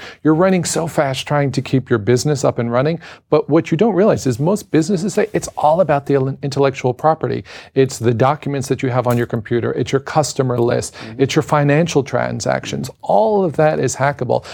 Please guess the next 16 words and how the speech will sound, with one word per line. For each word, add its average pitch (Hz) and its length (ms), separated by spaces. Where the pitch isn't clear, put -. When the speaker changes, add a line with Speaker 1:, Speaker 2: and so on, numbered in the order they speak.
Speaker 1:
And 131 340
there's 131 260
a 117 40
statistic, 135 500
I 123 120
have 131 120
a 120 40
whole 196 260
section - 380
on, 123 240
in 120 80
the 117 80
book 113 200
for - 180
small 117 300
business, 120 460